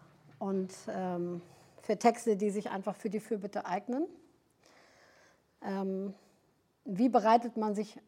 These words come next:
konkret darauf vor? Also ganz grundsätzlich. Das erste ist einmal, dass man sich allgemein mal damit beschäftigt. Ähm,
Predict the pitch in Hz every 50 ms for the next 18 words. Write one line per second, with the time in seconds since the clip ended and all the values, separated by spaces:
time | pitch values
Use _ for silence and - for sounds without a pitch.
0 | _ - - - 208 208 - - 226 226 220 220 185 180 190 196 - - - 180
1 | 165 165 160 175 175 - - _ _ _ _ _ - - - _ _ - 196 196
2 | 190 196 185 208 202 196 - - - 208 202 202 190 170 - - - 180 175 -
3 | - 208 - - - 208 247 254 - 247 226 226 - - 202 220 226 220 220 202
4 | 214 202 - 208 202 202 196 - - 202 196 208 196 196 202 226 247 254 240 226
5 | 220 208 214 202 - - 202 - - 220 - - 254 277 294 - - - - -
6 | - - - - - - - - - - - - - - _ _ - - 202 196
7 | 196 190 190 196 190 196